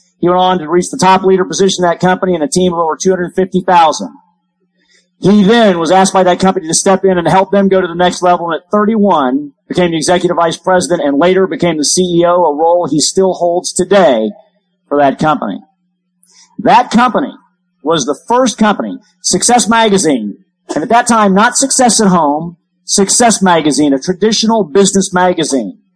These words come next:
featured Richard and his company on the cover. It was the first time that a network marketing company had ever been featured on the cover of a traditional business magazine, and that issue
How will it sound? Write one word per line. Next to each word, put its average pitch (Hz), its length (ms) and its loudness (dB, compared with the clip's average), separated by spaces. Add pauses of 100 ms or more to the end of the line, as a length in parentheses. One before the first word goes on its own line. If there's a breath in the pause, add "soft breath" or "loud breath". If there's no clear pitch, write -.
(600)
featured 196 380 2
Richard 233 380 0
and 202 100 4
his 190 120 2
company 202 340 0
on 190 80 0
the 180 60 -2
cover. 202 360 0
It 196 60 0
was 170 100 -6
the 160 220 -8
first 226 280 0
time 196 340 0
that 156 120 -2
a 151 60 -2
network 190 340 -2
marketing 190 360 0
company 190 280 0
had 170 180 0
ever 208 220 2
been 214 160 0
featured 208 320 -4
on 165 60 -6
the 160 80 -8
cover 170 260 0
of - 60 -8
a - 20 -18
traditional 185 380 -2
business 180 360 -2
magazine, 190 520 2
and 151 140 -4
that 208 260 4
issue 240 500 0